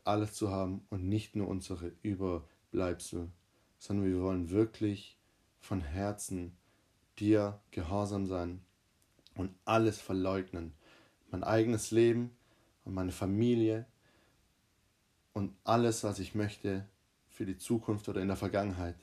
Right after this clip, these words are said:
Ich lege es ab und ich verleugne mein eigenes Leben und komme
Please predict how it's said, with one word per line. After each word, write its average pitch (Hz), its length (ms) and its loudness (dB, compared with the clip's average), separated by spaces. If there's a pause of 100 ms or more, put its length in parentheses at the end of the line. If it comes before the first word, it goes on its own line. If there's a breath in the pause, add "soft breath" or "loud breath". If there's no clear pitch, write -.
Ich - 180 -12
lege 110 280 4
es - 220 -4
ab 101 260 -2 (720 soft breath)
und 113 120 0
ich 104 80 0
verleugne 110 520 2
mein 95 220 -4
eigenes 107 480 0
Leben 95 380 0 (480 soft breath)
und 104 120 -8
komme 104 500 -2